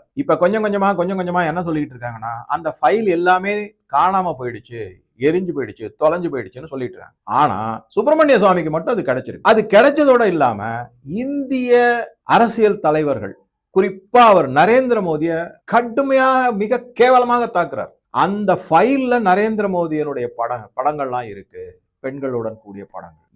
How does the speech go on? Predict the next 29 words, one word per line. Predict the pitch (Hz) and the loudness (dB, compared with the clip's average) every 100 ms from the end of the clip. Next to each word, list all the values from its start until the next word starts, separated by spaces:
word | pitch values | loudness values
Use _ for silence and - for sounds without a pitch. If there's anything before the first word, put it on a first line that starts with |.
| 107 | -16
எவ்வளவு | 123 - _ - 196 180 160 131 117 | -16 -18 _ -12 -8 -8 -8 -10 -10
ஒரு | 117 117 104 117 | -10 -10 -8 -6
அருவருப்பான | - 220 214 196 190 _ 165 175 185 180 113 - 143 | -2 0 0 -2 -6 _ -6 -4 -4 -6 -8 -6 -4
தகவல்களை | 151 196 175 139 131 113 | 0 0 0 -2 -4 -4
அவர் | 101 95 95 - _ 143 | -6 -10 -14 -20 _ -6
பிரஸ்ல | 151 - 160 123 | -6 -6 -8 -6
சொல்றாரு, | 127 139 123 95 - _ _ 120 | -6 -4 -4 -6 -12 _ _ -6
YouTube-ல | 160 151 139 113 - | -6 -4 -8 -8 -12
சொல்றாரு. | 107 107 90 - _ _ _ _ 147 | -12 -12 -14 -18 _ _ _ _ -4
ரொம்ப, | 208 233 247 | -2 0 0
ரொம்ப | 247 214 | 2 2
வருத்தமா | 190 190 202 175 | 2 0 -4 -4
இருந்தது | 127 104 | -6 -10
எனக்கு. | 104 - _ _ 165 | -14 -20 _ _ 2
உன்னுடைய | 226 262 247 214 214 143 | 2 4 4 4 4 0
பதவிக்காகவும் | 147 196 190 156 131 107 104 139 185 _ _ 127 | 2 0 -2 0 0 0 -8 -12 -16 _ _ -4
உன்னுடைய | 220 240 226 208 190 190 156 | -4 -2 -2 0 0 0 0
எம் | 175 196 | 0 -2
பி | 185 180 | -6 -4
சீட்டுக்காகவும், | 156 - - - - 113 | -6 -6 -16 -18 -8 -2
ராஜ்யசபா | 170 190 170 151 135 120 | 0 0 -4 -2 -2 -4
எம் | 123 | -10
பிக்காகவும், | 104 - 95 160 | -20 -18 -8 -4
உனக்கு | 196 190 156 | -4 -6 -6
மந்திரி | 190 226 190 | -4 -4 -4
பதவிக்காகவும் | 165 127 110 107 104 107 - - | -4 -6 -8 -10 -12 -12 -18 -12
அவர் | 131 123 - | -10 -10 -10
கொடுக்கல | 220 - 277 185 | -10 -2 0 0
அப்படிங்கிறதுக்காக | 135 120 113 101 101 | -2 -10 -14 -16 -16